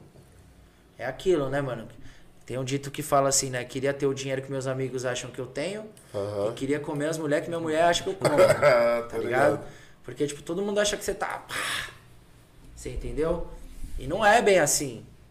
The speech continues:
Speaker 1: entendeu? Então, tipo assim, eu tô me cobrando, legal.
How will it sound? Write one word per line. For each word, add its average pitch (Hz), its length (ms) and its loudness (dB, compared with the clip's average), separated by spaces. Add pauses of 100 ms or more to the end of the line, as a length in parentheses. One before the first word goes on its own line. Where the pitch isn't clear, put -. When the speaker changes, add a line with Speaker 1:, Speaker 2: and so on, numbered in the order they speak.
(720)
Speaker 1:
entendeu? 110 480 -8
Então, 139 300 -4
tipo 151 180 -8
assim, 160 420 -4 (480)
eu 156 140 4
tô 185 140 2
me 185 100 2
cobrando, 156 600 6 (480)
legal. 127 640 -2